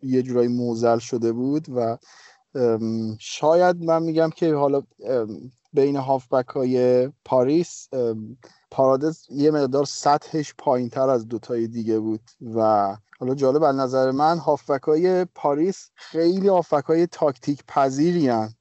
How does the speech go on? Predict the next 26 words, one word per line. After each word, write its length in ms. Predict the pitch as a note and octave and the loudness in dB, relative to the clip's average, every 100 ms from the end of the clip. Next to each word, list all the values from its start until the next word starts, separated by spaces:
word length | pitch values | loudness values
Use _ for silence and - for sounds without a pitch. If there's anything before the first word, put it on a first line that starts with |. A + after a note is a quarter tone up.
| - | -10
یعنی، 300 | B2 C3 D3 | -6 -2 -2
اه، 460 | D3 G2+ B2+ A#2+ B2 - | -2 -4 -2 0 -2 -8
خیلی 540 | - C3 C3+ C#3+ C#3 | 0 2 2 2 0
فراتر 540 | B2+ - B2 A#2+ A2+ | 0 0 2 2 2
از 260 | C#3+ D3 C3 | 2 2 0
اون 120 | B2 | -4
حد 320 | A2+ B2 A#2+ B2 A#2 A#2 - | -2 -2 0 -2 -2 -2 -6
انتظار 480 | A#2 B2 A2+ A#2+ | -6 -4 0 0
بود 140 | A#2+ A#2 | 0 -4
که 120 | C3 | -4
من 400 | A2+ A#2 A#2 A#2 | -2 0 2 2
داشتم. 260 | A2 - A#2 | -2 -4 -4
بالاخره 380 | A#2 A2 B2+ | -2 -2 -2
ما 260 | C3 C3 B2 B2 - | -2 -2 -2 -6 -14
لیگ 220 | A#2+ B2 B2+ | -6 -4 -2
انگلیس 440 | A#2+ A#2+ B2+ B2 | -4 -4 -6 -6
رو 60 | C3 | -4
دنبال 340 | A#2+ A#2 B2 | -2 2 0
می‌کنیم 300 | B2+ A#2 B2+ | 0 -4 -2
و 100 | A#2 | 0
بازی‌های 560 | A#2+ A#2 A2 A#2 C3 C3 - | 2 0 2 2 2 0 -2
هررا 300 | B2 A#2+ A#2 | -2 2 2
رو 80 | C3+ | 0
کاملاً 380 | C3 A#2+ A#2 B2 | -2 -2 -2 -2
یادمونه 840 | C#3 C3 C3+ C#3 A2 G#2 A2+ C3 E3+ - A#2+ A#2 | 2 4 4 2 -2 -4 -4 -6 -8 -14 -6 0
و 360 | A#2 A#2 A#2+ | 2 4 4